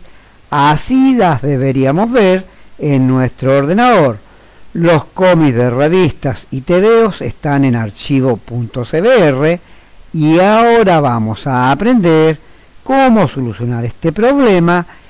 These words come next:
instalando un sencillo programa llamado C B X Shell, que viene en forma de libritos. Pulsamos sobre él y en la ventana que aparece ahora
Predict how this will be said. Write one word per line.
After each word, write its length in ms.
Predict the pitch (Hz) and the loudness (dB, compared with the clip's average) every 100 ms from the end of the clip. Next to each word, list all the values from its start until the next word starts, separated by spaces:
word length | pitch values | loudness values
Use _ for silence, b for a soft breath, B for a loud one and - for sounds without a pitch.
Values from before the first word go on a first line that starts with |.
| B - | B -6
instalando 1000 | 175 165 151 117 156 147 160 170 156 131 | 0 2 2 0 -2 0 2 2 0 0
un 140 | 120 | -2
sencillo 600 | - 127 113 127 117 127 | -2 -4 -4 -6 -4 -2
programa 580 | 131 147 156 165 160 139 | 0 0 2 2 2 0
llamado 580 | 127 123 135 139 127 117 B B B | 0 0 0 0 0 -4 B B B
C 460 | - - 165 165 - | -20 -4 0 0 -2
B 360 | 135 123 127 - | -6 -4 -4 -2
X 480 | 139 123 - 113 - | -2 -2 -6 -12 -10
Shell, 440 | - 285 185 170 185 b b b - - | -2 2 2 2 -2 b b b -20 -4
que 200 | 156 151 | 0 2
viene 480 | 156 175 170 143 127 | 2 2 2 2 0
en 120 | 113 | -2
forma 520 | - 139 123 113 120 | -2 0 0 0 0
de 120 | 139 | 0
libritos. 600 | 175 247 277 175 - 107 - b b b b - | 2 2 2 0 -2 -12 -14 b b b b -4
Pulsamos 880 | 151 151 147 - 143 131 123 123 - | 0 2 2 0 -2 0 -2 -4 -2
sobre 540 | 175 226 269 202 190 | 0 2 2 2 2
él 100 | 196 b b b b - | -2 b b b b -4
y 220 | 220 254 | 0 2
en 240 | 254 233 | 2 2
la 140 | 196 156 | 2 2
ventana 600 | 143 123 175 160 156 139 | 0 -2 -2 0 0 -2
que 180 | 120 | -4
aparece 540 | 123 117 120 139 - 240 | -6 -4 -4 -4 0 2
ahora 520 | 262 214 175 170 185 | 2 4 4 2 0